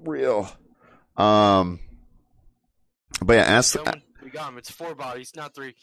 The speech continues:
Speaker 1: Askelin is, like, the most interesting character, though, hands down. 'Cause why is he going through all this trouble for the prince? We got, like, a s-, like, a s-, slight flashback and, like,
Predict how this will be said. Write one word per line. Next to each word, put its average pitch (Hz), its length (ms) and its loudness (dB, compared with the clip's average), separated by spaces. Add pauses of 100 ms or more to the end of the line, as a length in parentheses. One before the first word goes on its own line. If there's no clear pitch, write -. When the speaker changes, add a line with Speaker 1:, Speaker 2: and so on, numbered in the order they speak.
(360)
Speaker 1:
Askelin 151 640 2
is, 113 200 0
like, 101 580 4 (1500)
the 101 60 -6
most 131 200 2
interesting 113 320 -2
character, 87 360 0
though, 71 280 -2 (380)
hands 95 260 -2
down. 80 140 0 (340)
'Cause 131 320 2
why 113 280 2
is 151 120 2
he 156 100 2
going 135 240 2
through 127 220 0
all 98 240 4
this 110 160 0
trouble 104 340 2
for - 160 -4
the 76 100 -2
prince? 85 380 -4
We 104 80 -2
got, 113 220 2
like, 151 100 2
a 123 40 2
s-, - 380 -2
like, 101 140 2
a 92 40 4
s-, - 360 -6
slight 156 600 -4
flashback 170 800 -4
and, 107 140 -6
like, 92 180 -2